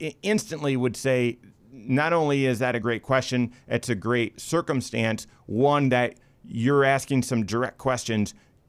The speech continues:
You're gonna wanna work with your certified financial planner so they can look at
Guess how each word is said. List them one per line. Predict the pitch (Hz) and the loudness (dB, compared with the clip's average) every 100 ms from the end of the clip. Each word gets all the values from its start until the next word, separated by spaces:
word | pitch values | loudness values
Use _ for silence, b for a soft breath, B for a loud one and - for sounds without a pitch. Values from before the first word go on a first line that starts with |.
| _ | _
You're | - 127 160 | -6 -2 2
gonna | 175 | 4
wanna | 156 147 123 - _ | 4 2 0 -4 _
work | 123 120 147 156 | -4 2 2 2
with | 151 120 | -2 0
your | 120 | -2
certified | 147 131 127 117 | -2 0 -2 -2
financial | 123 117 110 120 | -2 -2 -4 -4
planner | 123 131 | -2 -2
so | - | -2
they | 113 | -6
can | 117 123 | -2 -2
look | 117 | 0
at | 117 | -2